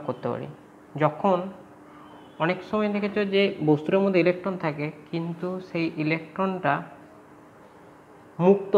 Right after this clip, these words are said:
হয় না, বের করতে পারি না, তখন কিন্তু সেক্ষেত্রে আমরা সেই বস্তুটার মধ্যে ওই ইলেকট্রনটা কিন্তু পরিমাপ করতে পারি না। তা এইখানে আধানটাই কি হয়? আধান হয় কি আমরা যে পরিমাণ ইলেকট্রনটা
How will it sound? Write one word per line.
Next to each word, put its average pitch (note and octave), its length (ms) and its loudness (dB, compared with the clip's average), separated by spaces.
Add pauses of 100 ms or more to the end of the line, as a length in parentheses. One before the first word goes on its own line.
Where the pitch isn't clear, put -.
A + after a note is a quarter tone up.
হয় C3+ 220 0
না, C3+ 80 -10 (680)
বের E3 180 6
করতে D#3+ 180 -2
পারি C#3 140 2
না, C#3+ 120 -4
তখন D#3+ 240 -2
কিন্তু F#3 240 -6
সেক্ষেত্রে F3 480 0
আমরা F#3+ 200 4 (160)
সেই F#3 240 2
বস্তুটার E3+ 480 2
মধ্যে F#3 300 2 (260)
ওই E3 80 6 (140)
ইলেকট্রনটা F3 560 -2
কিন্তু F#3+ 200 -4 (520)
পরিমাপ D#3+ 360 6
করতে F3 260 -2
পারি C3 220 6
না। C3 60 -8 (2000)
তা C3+ 120 8 (600)
এইখানে F#3 360 4 (280)
আধানটাই G3 480 4
কি D#3+ 140 2
হয়? C#3+ 160 -2 (800)
আধান E3+ 240 4
হয় G#3 140 4
কি A#3 60 2 (180)
আমরা F#3 200 6 (320)
যে E3 100 8 (120)
পরিমাণ G3 340 4 (1200)
ইলেকট্রনটা G#3+ 680 4